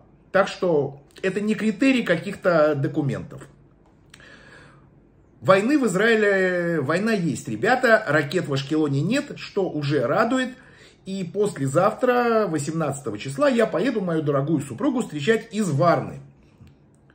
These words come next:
Купили билеты. Билеты сейчас не дешевые, потому что лоукостов нету. Визер, Ринер не летает. То они летают, ребята, то они не летают. Продают билеты, отменяют билеты. В итоге летим на Исраэль.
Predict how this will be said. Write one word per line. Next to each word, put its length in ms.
Купили 320
билеты. 540
Билеты 320
сейчас 400
не 180
дешевые, 500
потому 360
что 180
лоукостов 680
нету. 480
Визер, 600
Ринер 560
не 220
летает. 600
То 140
они 160
летают, 440
ребята, 360
то 220
они 160
не 160
летают. 520
Продают 420
билеты, 400
отменяют 560
билеты. 320
В 100
итоге 280
летим 340
на 80
Исраэль. 840